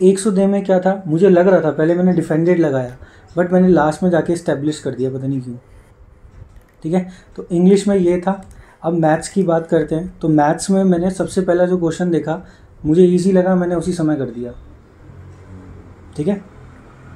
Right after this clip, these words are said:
और उसके बाद मैंने ये देखा डीआई, तो मैंने उस समय इसको mark for review कर दिया,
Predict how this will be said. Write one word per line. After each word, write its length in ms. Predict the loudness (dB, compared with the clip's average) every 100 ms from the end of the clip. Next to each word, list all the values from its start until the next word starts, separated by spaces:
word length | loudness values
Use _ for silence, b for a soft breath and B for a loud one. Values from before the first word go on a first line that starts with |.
| -20 -20 -14 -2
और 140 | 0
उसके 200 | 2 4
बाद 180 | 4 4
मैंने 260 | 4 2 2
ये 140 | 2
देखा 460 | -2 -2 -4 -4 -8
डीआई, 460 | -6 -4 -2 -2 -6 B B -6
तो 60 |
मैंने 200 | -2 0
उस 360 | 0 -4 -8 -4
समय 180 | -2 0
इसको 280 | -2 -2 0
mark 280 | 2 2 0
for 60 | -2
review 340 | 0 2 0 0
कर 140 | -4
दिया, 200 | -4 -8